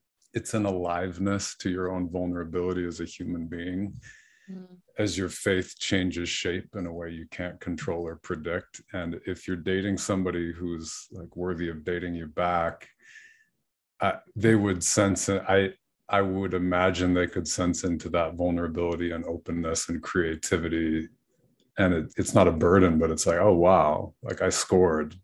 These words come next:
Speaker 1: This is, this is a fine date night. What are you doing next Friday?"
Speaker 2: <laughs>
Speaker 1: So just,
Speaker 2: I
Speaker 1: I
Speaker 2: love
Speaker 1: wanted to,
Speaker 2: that.
Speaker 1: f-,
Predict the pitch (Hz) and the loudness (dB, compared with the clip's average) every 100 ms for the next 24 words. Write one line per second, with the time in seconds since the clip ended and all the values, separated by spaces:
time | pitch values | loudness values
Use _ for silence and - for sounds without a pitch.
0 | - 71 85 - 82 76 - 101 - 87 | -12 -6 -4 -2 -2 -2 -4 2 2 2
1 | 85 - 85 82 80 87 82 82 80 92 | -2 2 2 2 2 2 0 0 -2 0
2 | 92 90 92 90 90 - - 80 80 82 | 2 2 4 4 4 2 -2 -2 0 -2
3 | 90 _ - - 381 - 381 - 370 135 | -4 _ -18 -4 -2 2 2 4 8 12
4 | 147 151 - - 127 131 143 156 170 147 | 12 12 10 4 10 12 12 12 12 12
5 | 165 - | 12 10